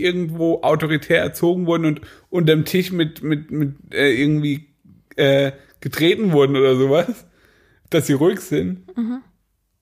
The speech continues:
Speaker 1: Die aber sich ganz normal verhalten haben in einem Restaurant. Ich habe mich zum Beispiel, also ich weiß jetzt irgendwie nur ab vielleicht fünf oder sechs, aber da war es nie so, dass ich durch die Gegend gerannt bin, rumgeschrien habe. Ich habe das immer gehasst. Ich wollte immer am Tisch von Erwachsenen sitzen, wollte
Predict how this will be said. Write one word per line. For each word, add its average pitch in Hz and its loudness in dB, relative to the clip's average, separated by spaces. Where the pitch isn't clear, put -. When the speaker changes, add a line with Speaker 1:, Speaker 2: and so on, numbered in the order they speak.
Speaker 1:
Die 170 0
aber 170 2
sich 175 -2
ganz 202 -2
normal 214 0
verhalten 143 0
haben 135 0
in 135 -2
einem 135 -2
Restaurant. 135 -2
Ich 165 -4
habe 202 -2
mich 180 -6
zum 185 -2
Beispiel, 160 -4
also 160 2
ich 147 -6
weiß 160 2
jetzt 160 -10
irgendwie 160 0
nur 165 0
ab - -8
vielleicht 151 0
fünf 175 -2
oder 139 2
sechs, 151 -2
aber 151 4
da 147 2
war 147 0
es 135 -8
nie 180 2
so, 226 2
dass 160 -2
ich 156 -8
durch 156 -2
die 156 -6
Gegend 208 2
gerannt 165 -2
bin, 151 2
rumgeschrien 180 0
habe. 151 -2
Ich 160 -6
habe - -18
das 170 -12
immer 196 -2
gehasst. 196 -4
Ich - -6
wollte 180 2
immer 214 2
am 233 -6
Tisch - -4
von 220 -2
Erwachsenen 160 -2
sitzen, 269 -6
wollte 185 2